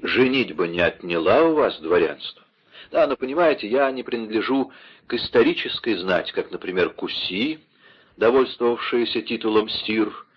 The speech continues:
или Роганы, которые не хотели быть герцогами. Я вынужден уступать этим людям, которые все графы и виконты. В церкви, на всех церемониях, всюду они пользуются преимуществами передо мною,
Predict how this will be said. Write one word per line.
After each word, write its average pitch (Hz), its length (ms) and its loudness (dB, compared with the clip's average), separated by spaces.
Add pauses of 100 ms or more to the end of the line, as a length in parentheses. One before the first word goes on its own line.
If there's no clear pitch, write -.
(260)
или 127 240 4
Роганы, 107 720 4 (160)
которые 127 480 2
не 131 100 -4
хотели 127 380 -2
быть 120 180 -6
герцогами. 120 720 0 (920)
Я 180 160 8
вынужден 214 440 6
уступать 175 640 4
этим 127 280 0
людям, 143 400 2
которые 117 460 0
все - 260 -2
графы 139 680 2
и 127 120 -4
виконты. 107 600 0 (880)
В - 180 -16
церкви, 180 420 4
на 104 120 2
всех - 260 0
церемониях, 127 680 2
всюду 160 520 0
они 120 180 0
пользуются 127 640 0
преимуществами 127 1000 -2
передо 87 320 0
мною, 85 340 -4